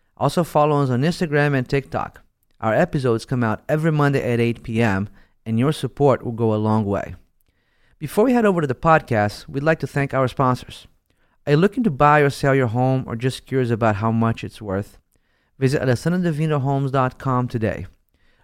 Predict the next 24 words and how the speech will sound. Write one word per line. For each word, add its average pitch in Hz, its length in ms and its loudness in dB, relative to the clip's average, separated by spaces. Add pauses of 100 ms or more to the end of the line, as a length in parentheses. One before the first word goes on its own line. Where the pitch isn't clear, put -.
Working 170 300 2
with 151 100 0
Alessandro 147 400 2
of 110 100 -4
Compass 123 420 -2
will 117 120 -2
give 135 260 -2
you 147 140 -2
the 143 180 0
edge 123 340 0
in 120 140 -8
navigating 120 480 0
the 107 120 -2
real 110 180 -2
estate - 280 -8
market. 76 300 -8 (1000)
And 156 160 2
by 143 120 8
A 165 140 6
S 180 160 0
F 143 140 2
Sports - 440 -2
and 151 100 0
Outdoors. - 580 -6